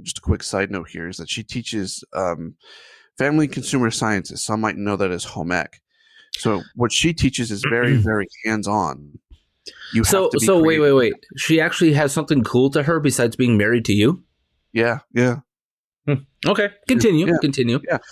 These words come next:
Speaker 1: And by the way, she was doing this before she met me. So, yeah. Um, so, so yeah, so there's that.
Speaker 2: <laughs>
Speaker 1: But I, I thought about this,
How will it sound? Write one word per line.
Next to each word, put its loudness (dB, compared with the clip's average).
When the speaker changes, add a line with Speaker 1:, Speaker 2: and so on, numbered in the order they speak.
Speaker 1:
And 2
by 4
the 2
way, 4
she -2
was 2
doing 2
this 2
before 0
she 0
met 0
me. -4
So, 0
yeah. -6
Um, 0
so, 2
so -2
yeah, 2
so -6
there's -2
that. 0
Speaker 2:
<laughs> -4
Speaker 1:
But 0
I, 0
I 2
thought -2
about -2
this, 0